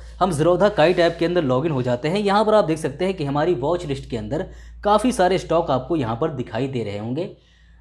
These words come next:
Generally क्या होता है कि मार्केट सुबह सवा नौ बजे से लेकर शाम के साढ़े तीन बजे तक ओपन रहता है।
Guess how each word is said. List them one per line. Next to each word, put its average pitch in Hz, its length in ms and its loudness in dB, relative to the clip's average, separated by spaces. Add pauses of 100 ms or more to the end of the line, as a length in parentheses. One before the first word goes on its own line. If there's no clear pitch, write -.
(100)
Generally 226 400 2
क्या 220 120 2
होता 202 220 2
है 220 120 2
कि 208 80 -4
मार्केट 165 400 -2
सुबह 175 220 0
सवा 170 320 2
नौ 165 120 -2
बजे 165 180 0
से 160 100 -6
लेकर 123 280 -2
शाम 147 300 -2
के 165 140 -6
साढ़े 143 280 -2
तीन 143 300 -2
बजे 110 160 -4
तक - 480 -8 (120)
ओपन 180 300 2
रहता 113 300 -4
है। 151 300 -6